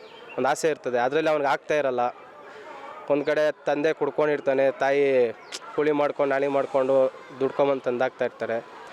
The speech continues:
ಆ ಒಂದು ಕಾನ್ಸೆಪ್ಟಲ್ಲಿ ಡ್ಯಾನ್ಸ್ ಮಾಡ್ತಾ ಮಾಡ್ತಾ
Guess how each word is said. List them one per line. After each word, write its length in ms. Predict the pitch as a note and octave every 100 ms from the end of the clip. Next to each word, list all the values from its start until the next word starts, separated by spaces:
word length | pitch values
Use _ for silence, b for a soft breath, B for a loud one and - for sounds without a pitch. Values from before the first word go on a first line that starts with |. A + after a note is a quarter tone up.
| B B B -
ಆ 60 | C#3+
ಒಂದು 160 | D#3
ಕಾನ್ಸೆಪ್ಟಲ್ಲಿ 880 | D#3 D#3 E3+ D3 D3 D3+ D#3 D#3 C3
ಡ್ಯಾನ್ಸ್ 420 | A#2+ C#3 D#3 -
ಮಾಡ್ತಾ 240 | D3 D3
ಮಾಡ್ತಾ 320 | C#3 C3+ C3+